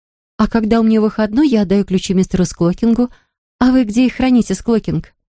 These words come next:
"Держу их у себя в кармане, точно так же, как и вы", ответил садовник. "Но как раз сегодня днем я оставил куртку где-то здесь, так что Люк легко мог взять ключи. Помяните мое слово, принцессу он спрятал где-то поблизости,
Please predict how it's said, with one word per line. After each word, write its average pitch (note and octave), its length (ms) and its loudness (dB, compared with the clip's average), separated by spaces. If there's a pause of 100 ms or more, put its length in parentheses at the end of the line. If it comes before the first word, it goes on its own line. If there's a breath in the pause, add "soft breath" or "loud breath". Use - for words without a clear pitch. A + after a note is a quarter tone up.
(400)
"Держу D#3 340 -4
их - 180 -2
у - 40 0
себя D#3 280 -2
в - 80 -10
кармане, D#3 520 -2
точно - 360 -6
так C#3 200 -2
же, - 60 -14
как - 220 -12
и D#2 40 -4
вы", - 220 -12 (380)
ответил F3+ 400 -2
садовник. D3+ 580 -4 (340)
"Но D3+ 200 0
как D3+ 200 -4
раз D3 180 -6
сегодня C#3+ 480 -4
днем D3 280 -4
я - 140 -8
оставил D#3 380 -2
куртку F3 420 -4
где-то C#3+ 320 -6
здесь, C#3 320 -6
так C#3 200 -8
что - 160 -4
Люк C#3+ 360 -4 (240)
легко F#3+ 520 0
мог E3+ 180 -2
взять C#3 320 -8
ключи. - 480 -8 (360)
Помяните E3 640 -2
мое D#3+ 180 -2
слово, D3+ 640 0
принцессу E3+ 600 -2
он E3+ 80 -2
спрятал E3 580 0
где-то D3+ 300 -4
поблизости, D#3 800 -4